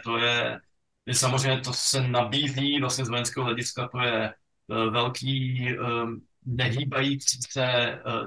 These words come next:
cíl, také rozvodné stanice a podobně, takže do toho Rusové teda buší. Ukrajincům se to daří pořád ještě opravovat. V zásadě vždycky nakonec ten proud, eh, začne, začne téct,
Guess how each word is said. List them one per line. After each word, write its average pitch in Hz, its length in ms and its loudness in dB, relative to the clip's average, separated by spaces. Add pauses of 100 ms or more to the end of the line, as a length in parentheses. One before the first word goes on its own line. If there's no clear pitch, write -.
(140)
cíl, 135 580 2 (220)
také 123 180 -8
rozvodné 120 440 -2
stanice 120 420 0
a 117 100 -4
podobně, 113 340 -4
takže 113 240 -4
do 143 80 -10
toho 123 160 -4
Rusové 123 400 0
teda 123 240 -6 (340)
buší. 143 720 0 (720)
Ukrajincům 180 680 2
se 165 140 -2
to 165 200 2
daří 139 560 0
pořád 147 420 2 (120)
ještě 139 380 2
opravovat. 127 640 -2
V 113 200 -8
zásadě 139 600 2
vždycky 120 460 -2
nakonec 131 640 2
ten 123 260 -2
proud, 120 440 -2
eh, 120 180 -2
začne, 117 640 0 (180)
začne 123 400 -2
téct, 113 640 2